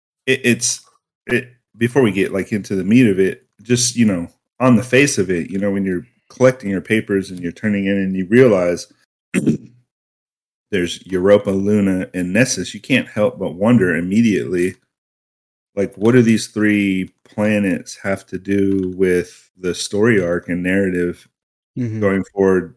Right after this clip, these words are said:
Speaker 1: right now? Like, maybe there's some sort of connection. So before you even dive into the lore, you're already kinda thinking, well,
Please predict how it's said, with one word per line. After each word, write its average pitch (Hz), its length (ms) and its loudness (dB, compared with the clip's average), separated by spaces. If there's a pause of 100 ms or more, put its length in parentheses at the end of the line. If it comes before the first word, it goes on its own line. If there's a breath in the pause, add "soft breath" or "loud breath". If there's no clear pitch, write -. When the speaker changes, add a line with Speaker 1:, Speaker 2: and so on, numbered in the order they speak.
(100)
Speaker 1:
right 92 240 -2
now? 98 420 0
Like, 87 200 -4
maybe 101 640 2
there's 95 280 2
some 98 160 -2
sort 95 240 -4
of 87 60 -10
connection. 92 600 -10
So 92 400 -2 (360 soft breath)
before 127 260 6
you 131 120 8
even 107 200 4
dive 98 340 2
into 95 280 -4
the 87 100 -4
lore, 104 260 2
you're 92 220 2
already 98 380 2
kinda 92 320 -12
thinking, 92 460 -6
well, 90 320 -6